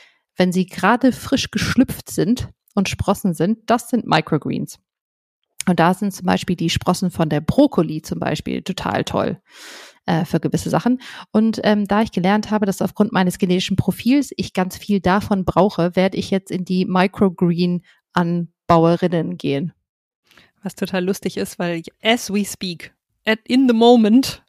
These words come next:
Speaker 2: ist bei mir unten in der Küche ein Keimglas mit Brokkolisamen am Keimen. <laughs>
Speaker 1: Ja, siehst du, du hast es vorher geahnt. Du bist mir quasi voraus, obwohl ich die von uns beiden bin, die das tatsächlich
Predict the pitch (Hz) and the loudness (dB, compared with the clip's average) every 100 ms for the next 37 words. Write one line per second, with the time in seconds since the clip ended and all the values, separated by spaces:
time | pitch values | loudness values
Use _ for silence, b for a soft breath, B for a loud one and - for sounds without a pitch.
0 | _ - 220 - 196 190 247 240 254 - | _ -6 -6 -2 -2 0 0 2 0 0
1 | 220 214 - 233 - 214 233 196 190 196 | 0 0 0 -2 0 0 0 0 0 -2
2 | - 202 214 - 170 202 - 185 - - | -2 2 2 2 0 0 -2 -4 -4 -8
3 | 196 202 180 170 165 165 160 156 - 175 | -4 -2 -2 -2 0 0 -2 -6 -6 -4
4 | 165 - _ - 151 147 147 147 _ _ | -6 -10 _ -6 -4 -2 -4 -8 _ _
5 | _ _ _ - 269 247 311 _ _ - | _ _ _ -16 -12 -10 -10 _ _ 0
6 | 226 196 185 254 208 208 208 208 - 226 | 0 0 -2 -2 0 0 0 -4 0 4
7 | 277 208 - 165 156 180 233 - 208 - | 4 2 0 0 0 -2 -2 0 -2 2
8 | 208 208 - 190 196 220 196 185 220 196 | 2 2 0 2 2 0 -2 -2 -2 -6
9 | - 214 - 202 185 190 - 180 185 180 | 0 0 0 0 0 0 2 2 2 0
10 | 180 180 185 - 202 - - 247 - - | 0 0 -2 -2 0 0 4 2 2 -2